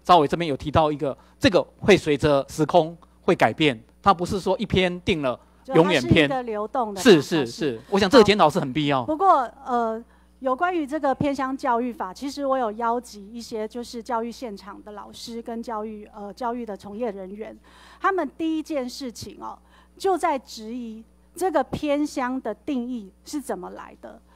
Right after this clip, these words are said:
Speaker 2: 我们基本上会认为，就是偏乡教育法的核心是在面对教育资源分布，分布的城乡落差。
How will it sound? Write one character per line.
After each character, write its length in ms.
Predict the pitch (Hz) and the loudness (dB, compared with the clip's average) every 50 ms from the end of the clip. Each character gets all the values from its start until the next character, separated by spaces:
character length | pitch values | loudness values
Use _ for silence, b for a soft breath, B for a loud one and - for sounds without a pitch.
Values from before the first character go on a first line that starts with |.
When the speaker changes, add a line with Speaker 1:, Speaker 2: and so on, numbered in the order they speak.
| b b b | b b b
Speaker 2:
我 100 | - 262 | 0 2
们 120 | 277 311 | 2 2
基 140 | 302 - 415 | 2 2 2
本 140 | 415 349 262 | 2 2 0
上 160 | 240 339 302 285 | 0 -2 -2 0
会 120 | 320 302 | 0 -2
认 280 | 294 302 339 294 226 208 | 0 2 2 0 0 -2
为， 160 | 202 196 202 | -10 -12 -10
就 140 | - 285 294 | -8 -8 -8
是 160 | - 302 302 | -6 -8 -8
偏 180 | - - 311 | -4 -2 -2
乡 180 | 302 320 302 302 | -2 -2 -2 -4
教 220 | 294 - 302 269 | -2 -2 -2 0
育 80 | 277 285 | 0 -2
法 180 | 254 - 185 170 | -4 -6 -8 -8
的 80 | 202 | -10
核 300 | 190 - - 226 220 220 | -16 -10 -8 -6 -4 -4
心 320 | 262 - 302 302 302 302 B B B B B | -4 -2 -2 -2 -2 -2 B B B B B
是 140 | - 349 349 | -8 -6 -2
在 180 | 330 349 320 | 0 0 0
面 260 | 311 320 359 349 320 285 | 2 2 2 2 0 2
对 200 | - 320 294 269 | 2 0 0 0
教 260 | - - 311 285 285 | -2 -2 0 0 0
育 100 | 294 285 | 0 -4
资 340 | - - - 277 285 285 285 | -6 -8 -12 -10 -8 -6 -4
源 220 | 269 240 220 220 | -2 -2 -4 -4
分 280 | 233 _ 277 262 269 277 | -4 _ -2 -2 -2 -2
布， 300 | 320 - 302 277 220 202 _ _ | -4 -6 -6 -6 -6 -10 _ _
分 180 | _ 311 302 294 | _ -2 -2 0
布 180 | 294 349 302 247 | -2 -4 -4 -4
的 120 | - 202 | -4 -6
城 180 | - - 233 214 | -6 -8 -10 -6
乡 220 | 233 240 233 262 | -6 -6 -6 -4
落 220 | 269 262 233 208 | -4 -2 -4 -4
差。 320 | 196 - 233 208 196 202 | -6 -10 -10 -10 -10 -10